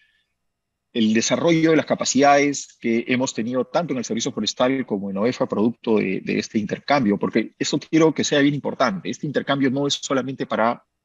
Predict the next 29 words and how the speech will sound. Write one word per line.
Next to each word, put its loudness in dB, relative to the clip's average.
beneficiar -2
a 6
oefa, -2
no. -8
Se -4
benefician 0
ambas -2
instituciones. -14
Ya 2
nosotros -2
en -2
el -2
país -2
tenemos -6
investigadores -2
de 0
primer 0
nivel -2
y, 2
hay, 2
y -4
tienen 0
mucho 0
que -4
ofrecer -4
al -2
mundo. -16
Eh, 4
asimismo, -2